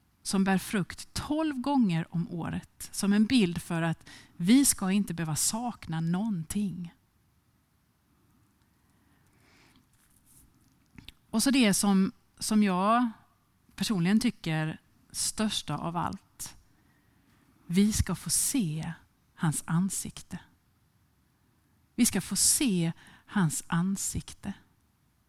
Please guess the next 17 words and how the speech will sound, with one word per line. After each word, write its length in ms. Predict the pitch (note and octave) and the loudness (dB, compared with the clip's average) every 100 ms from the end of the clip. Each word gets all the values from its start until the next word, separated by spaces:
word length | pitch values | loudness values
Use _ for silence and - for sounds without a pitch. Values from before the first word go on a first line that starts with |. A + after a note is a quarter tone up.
| _ _ _ _ _ _ _ _ _ _ _ _ _ _ _ _ _ - _ _ _ _ - | _ _ _ _ _ _ _ _ _ _ _ _ _ _ _ _ _ -20 _ _ _ _ 0
Och 100 | A#3+ | 2
jag 120 | C4 | 6
tänker 340 | F#4+ F4 B3 | 6 6 6
mig 180 | A3+ G#3 | 6 8
att 380 | G#3 G#3+ - - - _ _ - | 8 6 2 -8 -8 _ _ 2
det 320 | F#3+ D4+ E4+ | 6 8 8
är 120 | A#3 | 6
som 460 | - G3+ G3 F#3+ G3 - - - - | 4 4 4 4 2 -4 -16 -10 -2
att 240 | - G#3 - | 2 2 4
efter 640 | C4 - - G3+ F#3+ F#3 - - | 0 -2 -4 2 2 2 -2 2
en 240 | A3 A#3+ | 6 8
lång 340 | B3+ D4+ E4+ E4 | 6 4 0 0
tid 600 | - G#3+ A3+ C#4+ F#3+ E3+ - _ _ - | 2 2 2 0 -2 -8 -10 _ _ -6
som 240 | - A3+ | 2 4
ett 140 | G#3+ | 6
litet 440 | A3 A#3+ C#4+ G3+ F3+ | 6 4 4 -2 -4
barn 560 | G#3 F3 A3 G#3 D#3 | -4 0 2 2 0